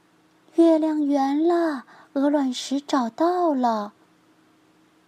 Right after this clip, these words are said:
蜥蜴说：“你想变成谁？你想变成什么？”“我想变成。”亚历山大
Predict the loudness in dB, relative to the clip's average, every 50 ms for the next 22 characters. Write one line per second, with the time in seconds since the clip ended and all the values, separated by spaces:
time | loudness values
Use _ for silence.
0 | _ _ _ _ _ _ _ _ _ _ _ _ _ -12 -6 -4 -2 -2 0 -2
1 | -2 -4 -4 -6 -6 -4 -6 -8 -10 -14 -20 _ _ _ _ _ _ _ _ _
2 | _ _ _ _ _ _ _ _ 0 0 2 2 0 0 0 -2 -2 -4 -2 -2
3 | 0 0 0 -2 0 0 0 0 0 -4 -4 -4 -4 -4 -2 -2 0 0 2 0
4 | 0 0 0 -2 -4 -6 _ _ _ _ _ _ _ _ _ _ _ _ _ _
5 | 0 0 2 2 0 0 -2 -2 -4 -6 -6 _ _ _ _ _ -6 -2 0 0
6 | 0 -2 -2 -2 -2 -2 -2 -4 -6 -4 -4 -2 -2 -2 -2 -4 -6 -6 -4 -2
7 | -2 -2 -2 -2 -4 -4 -6 -8 -10 _ _ _ _ _ _ _ _ _ _ _
8 | _ _ _ _ _ _ _ _ _ _ _ _ _ _ _ _ _ _ -20 -20
9 | -20 -20 -14 _ 2 2 2 2 2 -2 -2 0 0 0 0 0 0 0 0 -2
10 | -2 -4 -2 -2 -2 -2 -4 -14 _ _ _ _ _ _ _ _ _ _ _ _
11 | _ _ _ _ _ _ _ _ _ _ _ _ _ _ _ _ _ _ -2 -2
12 | -2 -2 -6 -10 -8 -10 -8 -8 -8 -6 -6 -6 -6 -6 -12 -14